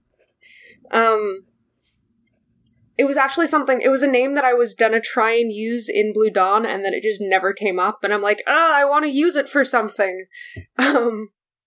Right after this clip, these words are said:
so I'm, I'm glad I got to, got to put it to use. Um, so she is married, and I believe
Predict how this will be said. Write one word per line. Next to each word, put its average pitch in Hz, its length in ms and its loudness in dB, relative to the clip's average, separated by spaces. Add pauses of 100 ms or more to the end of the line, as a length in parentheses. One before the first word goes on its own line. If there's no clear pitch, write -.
(360)
so 226 160 -2
I'm, 220 140 0
I'm 226 180 2
glad 220 260 2
I 208 80 2
got 208 220 0
to, 202 320 -2 (260)
got 208 160 2
to 220 60 -6
put 233 160 -6
it - 100 0
to - 80 -12
use. 202 520 -6 (640)
Um, 208 520 2 (200)
so 240 360 0
she 302 360 -2
is 226 180 -2
married, 247 520 0
and 220 260 -2
I 220 80 2
believe 254 340 -2